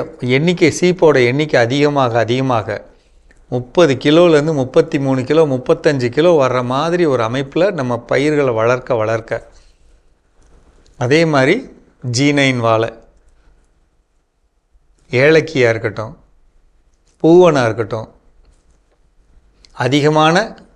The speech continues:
சீப்புகளும் ஒவ்வொரு சீப்புல இருக்கக்கூடிய காய்களும் திடமா இருக்கிறப்ப வருமானம்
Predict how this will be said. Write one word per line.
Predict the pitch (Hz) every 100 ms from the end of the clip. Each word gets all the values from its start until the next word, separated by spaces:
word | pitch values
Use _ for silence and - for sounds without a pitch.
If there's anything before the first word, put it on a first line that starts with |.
| _ _ _ _
சீப்புகளும் | - - 190 170 151 127 123 151 - _ _ _ _ -
ஒவ்வொரு | 139 175 196 170
சீப்புல | - 180 175 147
இருக்கக்கூடிய | 143 127 135 135 - 139
காய்களும் | 127 143 143 147 - - 110
திடமா | 120 139 160 147
இருக்கிறப்ப | 113 113 107 117 110 113 - - _ _ _ _ _ _ _ _ _ _ _ _ -
வருமானம் | 123 151 156 143 135